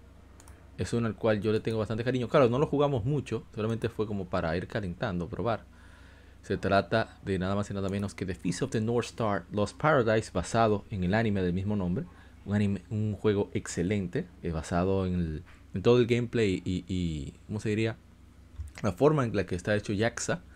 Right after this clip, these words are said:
con unos elementos más, como vehículo y demás. No obstante, el juego es muy, muy divertido. Eh, no puedo decir que sea difícil, tiene sus, sus momentos de reto, pero generalmente,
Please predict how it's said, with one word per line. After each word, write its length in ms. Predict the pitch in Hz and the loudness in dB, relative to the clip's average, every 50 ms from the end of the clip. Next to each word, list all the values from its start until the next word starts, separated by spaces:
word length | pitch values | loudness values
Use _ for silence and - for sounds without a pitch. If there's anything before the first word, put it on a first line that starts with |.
| - - - - - - - | -20 -20 -20 -20 -20 -18 -12
con 160 | - - 85 90 | -6 -4 -2 0
unos 180 | 98 107 104 | 2 2 2
elementos 440 | 107 104 101 101 101 - - 98 92 | 2 2 2 0 0 -2 -2 -2 -2
más, 300 | 131 156 170 170 160 - | 0 0 0 0 0 -2
como 180 | - 82 85 80 | -4 -6 -4 -2
vehículo 360 | 87 90 101 98 - 95 95 | 0 0 0 0 -2 -4 -4
y 20 | |
demás. 320 | 92 110 120 107 - - - - - - - - - - - - - - - - | -2 -2 -4 -6 -6 -10 -14 -20 -20 -20 -20 -20 -20 -20 -20 -20 -20 -20 -12 -6
No 200 | - 92 120 139 | -2 0 2 2
obstante, 320 | 139 - 147 143 131 139 | 2 2 2 2 2 2
el 40 | 113 | 2
juego 180 | 117 123 127 117 | 2 2 2 0
es 120 | - - | 0 -2
muy, 300 | 113 120 147 165 170 165 | -2 0 2 2 2 2
muy 180 | 147 143 143 131 | 2 2 2 4
divertido. 560 | 123 117 113 - - - 139 123 117 156 - - - - - - - - - - | 4 2 2 0 -2 -2 0 0 0 -2 -4 -8 -16 -20 -20 -20 -20 -20 -12 -6
Eh, 160 | - 92 90 | -4 -2 0
no 200 | 85 85 95 101 | 0 0 -2 0
puedo 180 | - 127 131 117 | 2 4 4 4
decir 260 | 101 - - 107 92 | 4 2 0 -6 -4
que 100 | - 95 | -6 -6
sea 220 | - 104 92 90 | -4 -2 -2 -2
difícil, 400 | 82 87 - - 180 175 - 143 | -2 -2 -2 -2 -2 0 -2 -2
tiene 340 | 131 123 110 110 107 107 98 95 | -2 -2 -2 0 0 -2 -2 -4
sus, 300 | - - 98 95 90 - | -4 -4 -4 -4 -4 -4
sus 180 | - 92 - | -8 -8 -6
momentos 360 | 101 92 92 98 95 - 95 | -4 -4 -4 -4 -4 -4 -4
de 100 | 95 101 | -2 -2
reto, 320 | 107 - 135 123 - - 120 | -2 0 0 -2 -2 -2 -4
pero 120 | 104 92 - | -4 -4 -4
generalmente, 640 | - 95 87 87 90 101 101 - - 101 95 87 | -4 -4 -2 -2 -2 -4 -6 -6 -4 -4 -4 -4